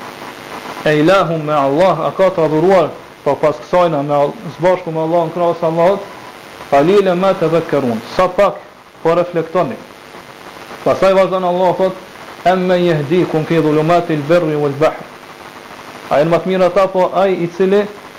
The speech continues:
ju, ja u tregon juve rrugën, ju udhëzon në errësirat e tokës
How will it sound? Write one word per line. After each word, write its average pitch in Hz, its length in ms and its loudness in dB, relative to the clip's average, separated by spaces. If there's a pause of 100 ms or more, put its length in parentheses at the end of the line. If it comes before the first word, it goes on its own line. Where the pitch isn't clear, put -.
(240)
ju, 160 220 4 (120)
ja 160 160 2
u 160 40 2
tregon 160 380 0
juve 185 260 2
rrugën, 165 320 -2 (720)
ju 147 120 0
udhëzon 151 380 2 (920)
në 143 120 -2
errësirat 190 480 2
e 175 60 2
tokës 190 420 2